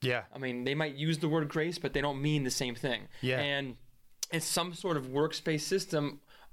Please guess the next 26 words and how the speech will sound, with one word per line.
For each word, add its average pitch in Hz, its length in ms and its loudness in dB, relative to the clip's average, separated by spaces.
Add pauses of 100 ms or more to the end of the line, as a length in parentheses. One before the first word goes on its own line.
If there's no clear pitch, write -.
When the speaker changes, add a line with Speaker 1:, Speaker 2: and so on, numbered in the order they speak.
Speaker 2:
uh, 127 120 -4
well, 165 220 2
either 151 520 0 (340)
you, 156 520 2 (320)
you 160 180 -2
can 165 180 0 (100)
earn, 175 280 2
you 170 140 0
can, 160 200 0 (120)
even 214 200 0
though 226 60 4
you 220 160 0
broke 214 300 2
the 226 60 2 (140)
law 123 260 2
of 139 80 0
this 135 180 0
false 131 300 0
god, 123 300 2
you 151 80 0
can - 200 0
earn 190 220 2
your 190 180 4
way 170 220 2
back 160 320 0
somehow, 127 640 -2